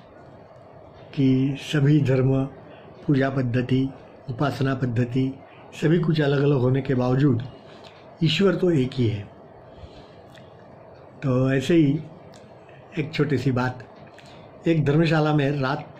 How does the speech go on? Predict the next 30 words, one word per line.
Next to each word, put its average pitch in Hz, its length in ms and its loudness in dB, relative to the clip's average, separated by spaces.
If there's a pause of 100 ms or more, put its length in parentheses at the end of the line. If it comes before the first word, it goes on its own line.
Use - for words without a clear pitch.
रुकने 147 360 0
के 143 100 -2
लिए 131 340 2 (480)
कुछ 160 240 -2
यात्री 127 360 -2
आए। 113 240 -2 (1300)
वहाँ 143 220 0
के 151 140 0
रसोइये 147 380 2
ने 151 100 0
कहा 143 260 -2 (500)
कि 151 80 -2
रात 139 200 0
बहुत 147 380 2
हो 147 60 2
चुकी 151 340 0
है, 113 320 -2 (380)
तो 143 80 -2
अभी 131 160 2
पूरा 156 380 2
भोजन 147 380 2
बनाना 139 340 0
मुश्किल 127 400 0
है, 107 140 -4 (1000)
मैं 160 160 0
केवल 175 300 2
एक 202 280 2
पदार्थ 151 380 0
ही 147 60 2
बनाऊँगा। 120 440 0